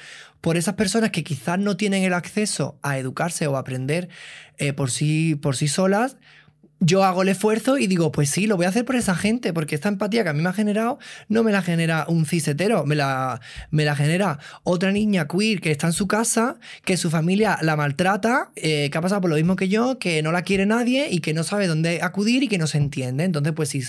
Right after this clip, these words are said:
somos yo y todas las demás que hablamos y somos activistas, las voces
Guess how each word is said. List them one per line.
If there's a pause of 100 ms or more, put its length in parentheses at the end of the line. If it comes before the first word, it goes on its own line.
somos
yo (240)
y
todas
las
demás
que (320)
hablamos
y
somos
activistas, (320)
las
voces